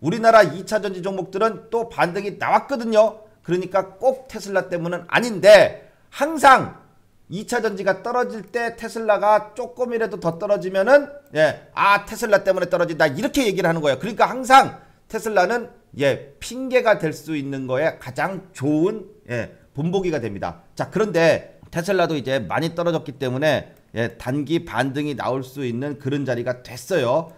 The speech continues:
자, 요렇게 저점을 깨고 다이렉트로 떨어지면은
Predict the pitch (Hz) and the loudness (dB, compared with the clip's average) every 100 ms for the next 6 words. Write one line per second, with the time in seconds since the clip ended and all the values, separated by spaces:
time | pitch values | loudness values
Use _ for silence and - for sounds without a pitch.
0 | _ - 117 95 - _ 113 160 190 - | _ -4 -2 -2 -8 _ -2 0 -2 -6
1 | 202 202 196 - - - 226 190 185 180 | -4 -4 -6 -16 -6 -6 -4 -6 -6 -6
2 | 180 175 - 131 160 165 170 170 160 151 | -8 -10 -10 -6 -6 -8 -10 -6 -6 -6
3 | 151 151 190 185 | -6 -2 -2 -4